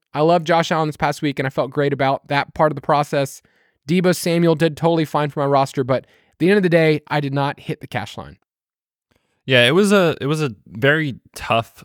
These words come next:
Speaker 2: slate, I thought, in general for cash, because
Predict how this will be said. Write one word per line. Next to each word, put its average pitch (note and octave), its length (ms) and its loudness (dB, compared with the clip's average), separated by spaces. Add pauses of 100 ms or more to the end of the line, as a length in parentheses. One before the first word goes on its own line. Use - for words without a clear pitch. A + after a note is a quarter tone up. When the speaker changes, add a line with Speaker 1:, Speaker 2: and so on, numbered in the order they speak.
(100)
Speaker 2:
slate, G#2+ 400 -2 (100)
I F#2+ 80 2
thought, G2+ 240 2
in F#2 140 -4
general G2+ 580 0
for - 180 -2
cash, C3+ 400 -2
because B2 500 0